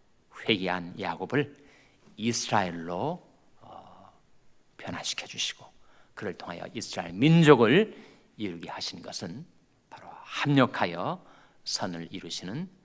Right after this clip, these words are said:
우리 좋으신 하나님의 역사인 줄로 믿습니다. 기도하시겠습니다. 오늘 말씀 기억하며 하나님, 저희들도 하나님의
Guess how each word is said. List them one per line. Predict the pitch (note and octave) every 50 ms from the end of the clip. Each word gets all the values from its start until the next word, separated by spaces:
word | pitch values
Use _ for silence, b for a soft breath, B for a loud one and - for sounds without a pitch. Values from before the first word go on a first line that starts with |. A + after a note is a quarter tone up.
| b b b b b
우리 | - G2 -
좋으신 | - - - - D3+ E3+ F3 E3+ - F3 D3+
하나님의 | C#3 C#3 B2 A2 G#2+ G#2 G#2 A2 C3 D#3+ F#3 F#3 - b b b b b b b _ -
역사인 | G2+ F#2 - - - - F#2 E2 E2 E2
줄로 | D#2 - D#2 E2 F2 G2 C3 D#3 E3 - _ _ _ _ _ _ _ _
믿습니다. | - E2+ F#2 E2 - - F#2 E2 D#2+ D2+ - - - - _ _ b b b b -
기도하시겠습니다. | - - G#2+ G2+ F2+ - - F2+ - - D#2+ D2+ D#2+ F2+
오늘 | F#2 F#2
말씀 | F#2 F2+ - - F#2+ F2+
기억하며 | F2+ E2+ - - E2+ F2+
하나님, | E2+ F2+ F2 F2+ F2 E2+ E2+ E2+ E2 E2+ - - - B B B B B B B -
저희들도 | - D#3+ D3+ B2+ D3 D3 C3+ C#3+ C#3+
하나님의 | C#3+ C#3+ C#3+ C#3 C#3 C#3 C3+ C3+ C3 A#2+ A#2 - B